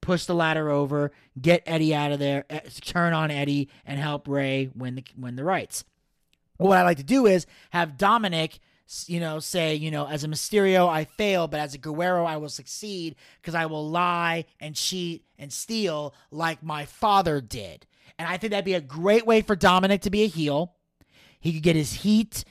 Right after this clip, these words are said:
He could do well with that. And then it would also cause a rivalry between him and Rey.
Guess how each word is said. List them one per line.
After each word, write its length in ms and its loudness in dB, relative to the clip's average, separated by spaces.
He 120 -4
could 160 -2
do 160 0
well 360 6
with 180 4
that. 360 6
And 160 -6
then 220 0
it 100 -2
would 120 0
also 340 2
cause 300 0
a 60 -2
rivalry 440 2
between 280 -6
him 180 -4
and 180 -6
Rey. 540 6